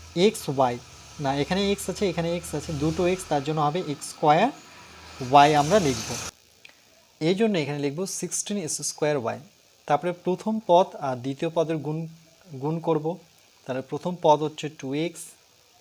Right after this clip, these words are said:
আর গুণফল করতে হবে, দ্বিতীয় পদ হচ্ছে সেভেন এক্স। সাত দুগুণে চোদ্দো, দুটো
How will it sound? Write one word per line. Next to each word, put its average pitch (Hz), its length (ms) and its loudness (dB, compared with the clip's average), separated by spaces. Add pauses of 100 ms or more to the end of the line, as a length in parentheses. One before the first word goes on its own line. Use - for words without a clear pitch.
(1500)
আর 123 260 -2 (240)
গুণফল 151 380 0 (180)
করতে - 260 -8
হবে, 156 140 -2 (1000)
দ্বিতীয় 147 360 -2
পদ 131 180 2
হচ্ছে 131 220 -8 (300)
সেভেন 120 300 -8 (160)
এক্স। - 160 -10 (1300)
সাত 139 220 0 (120)
দুগুণে 175 340 -2 (800)
চোদ্দো, 151 320 -2 (140)
দুটো 160 180 -2